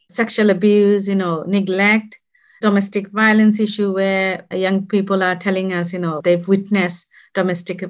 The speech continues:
violence within the home. So where we had to get bauso involved.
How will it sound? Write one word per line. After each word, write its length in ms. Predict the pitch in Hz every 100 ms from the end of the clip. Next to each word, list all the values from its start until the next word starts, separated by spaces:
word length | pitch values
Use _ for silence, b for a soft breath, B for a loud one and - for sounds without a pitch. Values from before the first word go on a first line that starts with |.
| 180
violence 480 | 185 180 185 170
within 240 | 185 175 180
the 100 | 175
home. 260 | 180 175
So 220 | 175 180 170
where 400 | 170 175 175 175 B B B
we 80 | 180
had 200 | 175 175 175
to 260 | 175 170 170
get 320 | 170 180 -
bauso 400 | - 185 180 180
involved. 480 | 180 175 165 160 170